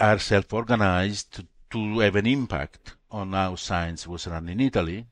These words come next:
And, um, so we had an election. We are not organized as an association. It's sort of a steering committee. We had an election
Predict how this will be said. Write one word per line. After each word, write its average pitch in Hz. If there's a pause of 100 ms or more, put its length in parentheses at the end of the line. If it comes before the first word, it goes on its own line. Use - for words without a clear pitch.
(220)
And, 98
um, 87
so 135
we 123
had 120
an 113
election. 135
We 127
are 117
not 127
organized 101
as 92
an 92
association. 85
It's 87 (800)
sort 123
of 101
a 98
steering 107
committee. 92 (300)
We 135
had 110
an 107
election 107